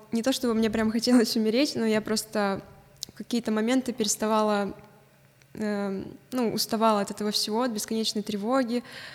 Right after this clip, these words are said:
от, э, подавленного состояния. Мне хотелось, чтобы просто, ну, все прекратилось, чтобы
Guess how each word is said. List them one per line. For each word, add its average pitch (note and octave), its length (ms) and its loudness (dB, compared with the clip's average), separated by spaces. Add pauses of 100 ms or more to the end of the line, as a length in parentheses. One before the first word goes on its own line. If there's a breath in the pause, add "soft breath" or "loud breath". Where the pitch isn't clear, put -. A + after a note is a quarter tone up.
(160 loud breath)
от, - 260 -4
э, G#3 100 0
подавленного G#3 800 0
состояния. B3+ 400 -2
Мне G#3+ 140 0
хотелось, A3+ 360 -2
чтобы G#3 200 -2
просто, G3+ 720 -2
ну, A#3 100 0
все G#3+ 220 -2
прекратилось, G#3 760 -4 (260 loud breath)
чтобы G3+ 560 0